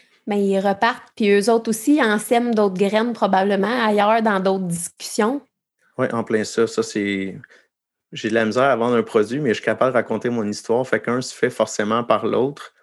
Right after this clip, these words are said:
Speaker 1: Mm.
Speaker 2: Euh, je crois que les gens ont besoin d'entendre ces histoires-là. Ils veulent se rapprocher plus. On, on se cachera pas, la pandémie a amené beaucoup, euh, le, le, les ventes de, des marchés locaux. Tu sais, je faisais partie de certains marchés cet été.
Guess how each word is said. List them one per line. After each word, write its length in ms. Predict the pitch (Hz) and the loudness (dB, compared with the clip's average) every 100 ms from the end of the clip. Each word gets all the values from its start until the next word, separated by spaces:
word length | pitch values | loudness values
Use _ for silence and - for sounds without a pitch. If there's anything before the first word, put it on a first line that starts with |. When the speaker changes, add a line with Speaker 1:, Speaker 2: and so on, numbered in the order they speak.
| - | -6
Speaker 1:
Mm. 60 | 269 269 - - | -6 -6 -14 -4
Speaker 2:
Euh, 280 | 113 104 95 | 0 0 -2
je 120 | - | -8
crois 160 | - 120 | -4 -2
que 120 | - | 2
les 100 | 101 | 0
gens 220 | 113 117 | 2 0
ont 60 | 98 | 0
besoin 400 | 101 95 107 110 | 0 0 0 0
d'entendre 400 | 104 95 110 110 | 2 0 0 -2
ces 180 | - 101 | -2 -4
histoires-là. 720 | 101 - 107 104 101 98 123 135 | -4 0 2 4 2 2 0 -2
Ils 100 | 104 | 0
veulent 140 | 104 | 2
se 100 | - | 2
rapprocher 480 | 107 104 101 - 113 | 0 0 -2 0 0
plus. 480 | - 110 113 - - - - _ - | 2 2 2 0 -12 -18 -20 _ -4
On, 60 | 104 101 98 95 | 0 0 0 -2
on 40 | |
se 80 | - | -2
cachera 420 | 107 92 - 98 | 0 2 2 0
pas, 160 | - 113 | 4 4
la 160 | 113 104 | 4 2
pandémie 440 | 107 101 104 113 | 2 2 2 2
a 60 | 104 | 2
amené 200 | 104 101 | 2 0
beaucoup, 500 | 101 - - 113 107 | -2 -4 0 4 4
euh, 160 | 101 98 - - - _ - | 2 -4 -16 -20 -20 _ 0
le, 300 | 110 101 98 | 2 4 2
le, 260 | 98 98 - | 2 -2 -2
les 200 | 110 104 | 2 2
ventes 300 | 107 110 - 156 - - | 2 0 -4 -18 -16 -4
de, 300 | 107 101 104 | -2 -2 -4
des 220 | 127 107 | 0 2
marchés 320 | 104 101 - 113 | 2 0 2 2
locaux. 480 | 101 - 107 110 107 | 2 2 2 2 0
Tu 60 | |
sais, 100 | - | -6
je 40 | - | -4
faisais 180 | 104 | -2
partie 300 | 101 95 - | 0 -2 -4
de 60 | 101 | -6
certains 300 | - 98 107 | -4 -2 2
marchés 320 | 101 - 113 | 0 0 -2
cet 240 | - 98 101 | 0 -2 -2
été. 320 | - 107 | -2 -2